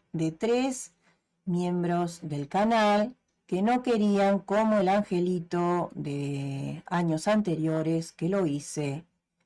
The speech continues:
tejido en redondo, como una bolita, porque les daba trabajo. Entonces, bueno, pensando en ellas, en estas tres chicas,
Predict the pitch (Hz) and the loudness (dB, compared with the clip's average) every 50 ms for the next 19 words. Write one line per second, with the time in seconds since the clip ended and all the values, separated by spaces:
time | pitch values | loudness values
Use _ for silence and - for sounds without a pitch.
0 | _ _ _ _ 202 190 175 - - 147 135 139 143 143 143 143 143 147 165 175 | _ _ _ _ -2 -2 -2 -4 -8 -6 -4 -2 -2 -2 -2 -2 -2 -2 0 2
1 | 185 202 214 220 202 165 135 - - - _ _ _ _ - 139 135 131 131 135 | 4 4 4 4 4 2 0 -4 -8 -18 _ _ _ _ -10 -8 -6 -6 -4 -4
2 | 143 147 147 147 160 170 180 196 214 202 - - - - - _ _ _ _ _ | -4 -2 -2 0 2 2 2 2 2 2 0 -2 -10 -14 -14 _ _ _ _ _
3 | _ _ _ _ _ _ _ _ _ _ _ _ _ _ _ 156 - 160 - 180 | _ _ _ _ _ _ _ _ _ _ _ _ _ _ _ -12 -12 -4 -2 -2
4 | 185 185 - - _ _ _ _ _ _ _ _ 151 160 151 170 151 151 151 151 | 0 0 -2 -8 _ _ _ _ _ _ _ _ -4 -2 0 0 0 2 0 0
5 | 151 165 170 175 180 160 139 - - - - _ _ _ _ _ _ - _ 254 | 0 0 2 2 2 2 0 -2 -10 -12 -14 _ _ _ _ _ _ -6 _ -4
6 | 254 254 226 214 208 208 208 - 226 220 220 214 - - - _ _ _ 160 151 | 0 2 2 4 4 2 0 0 -2 -2 -2 -2 -6 -14 -18 _ _ _ -8 -8
7 | - - - _ _ _ _ _ 156 151 156 156 - 175 175 175 170 160 151 160 | -8 -12 -20 _ _ _ _ _ -2 -2 -2 -2 0 0 0 2 2 0 0 0
8 | 180 202 214 220 214 208 - 220 220 220 220 214 208 - - _ - 165 151 156 | 0 2 2 2 0 0 2 2 2 4 2 0 -2 -6 -16 _ -8 -6 -6 -6
9 | 160 - 151 151 - _ - 185 196 202 214 220 233 - - - _ _ _ _ | -6 -8 -10 -10 -8 _ -2 0 2 2 2 0 -2 -6 -12 -20 _ _ _ _
10 | _ _ _ _ _ _ _ - - 240 247 233 214 - 220 214 214 220 220 214 | _ _ _ _ _ _ _ -4 -2 0 0 0 0 2 2 4 4 4 2 0
11 | - - | -6 -16